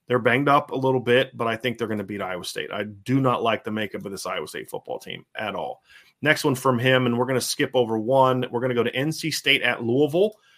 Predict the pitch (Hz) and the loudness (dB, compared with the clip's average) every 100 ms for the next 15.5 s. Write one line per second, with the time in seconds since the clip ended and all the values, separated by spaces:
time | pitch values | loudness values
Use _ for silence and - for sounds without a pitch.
0 | - _ 143 156 185 185 117 123 143 147 | -20 _ 0 0 2 2 4 4 6 4
1 | 135 - 139 127 117 113 127 143 - 135 | 0 -2 -2 -2 0 0 0 -2 -4 -4
2 | 135 131 120 - 127 120 117 113 113 107 | -2 -4 -4 -2 -2 0 2 2 -2 -6
3 | 107 101 117 - 156 135 113 120 120 113 | -4 -2 -2 -2 -2 0 0 -4 -4 -4
4 | - - 120 135 127 127 123 117 104 104 | -4 -8 -2 0 2 2 2 -2 -6 -4
5 | 117 123 113 - - _ - 101 98 101 | -2 0 0 -2 -4 _ -16 -12 -10 -12
6 | 90 120 113 98 101 107 127 107 82 95 | -10 -8 -6 -8 -4 -2 -2 -2 -4 -2
7 | 107 120 - - - - 120 120 120 117 | -2 -2 -6 -20 -18 2 4 4 2 0
8 | - 139 139 147 135 131 135 123 107 - | 2 2 2 0 0 0 -2 -4 0 6
9 | 165 175 - - 135 - 131 120 110 135 | 8 8 4 0 0 2 0 0 0 4
10 | 147 147 - 131 135 - 127 120 - 127 | 4 4 4 6 6 6 4 4 2 2
11 | 127 - _ _ - 139 127 - 147 117 | 2 -4 _ _ 2 6 6 4 0 2
12 | 110 156 143 131 147 135 131 117 101 107 | 4 4 4 4 2 2 2 0 -2 -6
13 | 123 139 139 123 120 120 - 113 110 120 | 2 4 4 2 2 0 0 -4 -2 -6
14 | 110 110 139 147 - 127 113 - 143 165 | -6 -6 -4 -4 -2 0 0 0 -2 -2
15 | 165 - 147 147 | -4 2 4 4